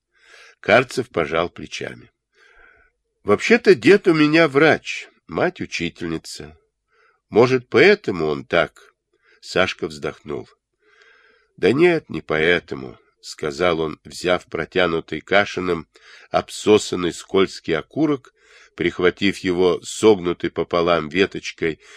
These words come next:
не потому, что брезговал, а потому, что был окурок слишком мал, и раза три затянулся крепким до тошноты самосадным дымом.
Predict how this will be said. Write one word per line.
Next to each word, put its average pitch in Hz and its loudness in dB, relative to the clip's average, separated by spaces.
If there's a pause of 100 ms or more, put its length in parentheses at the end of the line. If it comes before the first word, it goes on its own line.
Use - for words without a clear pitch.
(160)
не 92 -2
потому, 143 0
что 101 -6
брезговал, 80 -2 (380)
а 87 -8
потому, 101 0
что 92 0
был 98 -2
окурок 95 -2
слишком 101 -6
мал, 87 -4 (600)
и 85 -2
раза 127 4
три 123 -4
затянулся 98 -2
крепким 104 0
до 87 -2
тошноты 87 -6
самосадным 80 -4
дымом. 69 -12